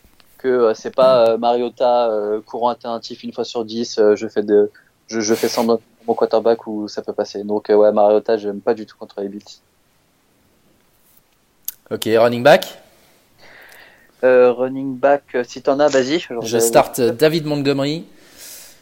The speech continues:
Speaker 2: Euh, David Montgomery qui fait pas des scores de ouf, euh, pour le moment cette saison, mais cette semaine il joue contre Auckland, bah, donc à Londres,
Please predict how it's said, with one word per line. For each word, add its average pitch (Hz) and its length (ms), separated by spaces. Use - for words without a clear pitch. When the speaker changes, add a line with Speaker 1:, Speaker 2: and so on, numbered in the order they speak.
Speaker 2:
Euh, 117 1000
David 131 220
Montgomery 135 560
qui - 160
fait - 200
pas 123 240
des 120 120
scores 123 320
de 117 140
ouf, - 280
euh, 117 200
pour 117 180
le 120 80
moment 123 200
cette 123 180
saison, 143 560
mais 131 160
cette 117 240
semaine 120 480
il 107 140
joue 117 160
contre 113 300
Auckland, 110 380
bah, 92 320
donc 107 200
à 107 60
Londres, 117 320